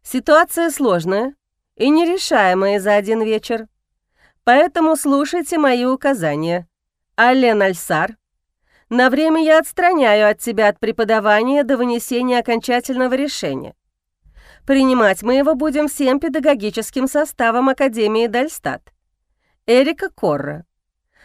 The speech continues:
раз ты уже успела найти себе нового защитника в лице моего заместителя, то будь внимательна и аккуратна. Любое твоё нарушение устава Академии будет стоить диплома тебе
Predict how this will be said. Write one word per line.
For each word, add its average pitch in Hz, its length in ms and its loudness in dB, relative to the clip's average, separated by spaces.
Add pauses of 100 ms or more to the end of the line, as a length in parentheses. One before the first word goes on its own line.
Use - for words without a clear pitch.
(120)
раз 277 320 2
ты 285 100 -2
уже 277 280 0
успела 185 520 -2
найти 202 380 -2
себе 202 260 -4
нового 190 440 0
защитника 190 720 -4
в 170 40 -4
лице 196 340 -4
моего 202 340 0
заместителя, 185 920 -4 (420)
то 311 120 -2
будь 311 220 -2
внимательна 311 680 0
и 311 40 6
аккуратна. 190 800 -2 (600)
Любое 262 540 0
твоё 196 300 0
нарушение 220 640 -2
устава 214 420 0
Академии 240 640 -2
будет 247 340 -4
стоить 254 380 0
диплома 247 480 -2
тебе 254 440 -6